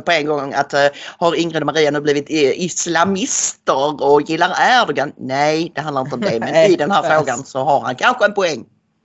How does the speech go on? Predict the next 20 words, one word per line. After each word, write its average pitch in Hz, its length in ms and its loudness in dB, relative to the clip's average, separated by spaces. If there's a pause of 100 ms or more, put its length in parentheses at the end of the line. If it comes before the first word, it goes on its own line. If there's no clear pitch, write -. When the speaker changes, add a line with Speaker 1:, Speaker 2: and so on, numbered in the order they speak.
Speaker 2:
Ja, 202 280 2 (220)
precis. 151 460 -6
Och 330 200 2
så 277 100 -4
ska - 140 -14
vi 214 100 -4
prata 214 460 0
om 165 180 -4
den 160 140 -2
förskräckliga - 920 -4
förändringen 143 560 -4
av 139 280 -2
Malmös 131 640 -2
befolkning. 131 920 0
Maria 139 320 2
har 143 120 -4
plockat 131 380 -2
fram 120 280 0
lite 113 280 -4
siffror. 214 720 2